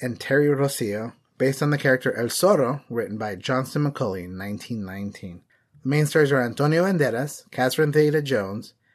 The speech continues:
and Anthony Hopkins. Fun facts, Zorro has appeared in everything from novels, comics, movies, T V shows, stage shows, radio shows, and even video games. Many think he's in the isp-, he's the inspiration for Batman and the superheroes in general.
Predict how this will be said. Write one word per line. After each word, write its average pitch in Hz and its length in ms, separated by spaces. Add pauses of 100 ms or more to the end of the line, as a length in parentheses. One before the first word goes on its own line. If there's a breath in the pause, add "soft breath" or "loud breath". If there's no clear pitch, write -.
and 98 100
Anthony 123 340
Hopkins. 92 600 (480 soft breath)
Fun 175 180
facts, - 380 (480 soft breath)
Zorro 143 200
has 143 160
appeared 143 260
in 123 180
everything 151 420
from 104 220
novels, 131 480
comics, 127 720
movies, 135 460
T - 160
V 143 100
shows, 143 260
stage 139 240
shows, 143 240
radio 143 240
shows, 143 220
and 135 120
even 175 220
video 180 240
games. 92 320 (640 loud breath)
Many 175 300
think 185 240
he's 156 160
in 143 80
the 139 140
isp-, - 340
he's 135 220
the 123 200
inspiration 127 640
for 110 160
Batman 104 540
and 98 160
the 101 60
superheroes 117 680
in 90 140
general. 101 340